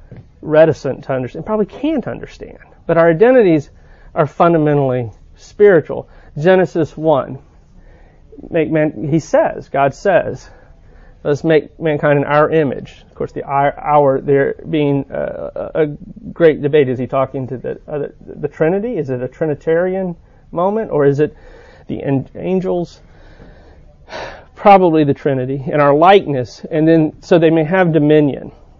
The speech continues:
So God creates humans in his own image. In the image of God, he creates them male and female. That is an article of faith.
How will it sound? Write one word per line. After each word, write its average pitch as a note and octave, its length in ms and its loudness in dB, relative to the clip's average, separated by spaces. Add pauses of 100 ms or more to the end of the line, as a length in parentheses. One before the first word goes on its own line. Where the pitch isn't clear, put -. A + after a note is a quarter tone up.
(480)
So E3+ 160 0
God F3+ 240 6
creates F#3 480 4
humans D#3 440 0
in C#3+ 200 0
his C3+ 200 0
own D3+ 300 -2
image. D3 500 -6
In C3+ 60 -2
the C#3 140 -2
image D#3 380 0
of C3 160 -12
God, C#3+ 180 0
he C3 80 -2
creates C3 440 -6
them B2+ 240 -6
male B2+ 260 -6
and B2+ 120 -10
female. - 460 -14
That D#3 160 2
is F3+ 100 0
an G3 60 0
article D3 400 2
of B2+ 80 -6
faith. - 480 -16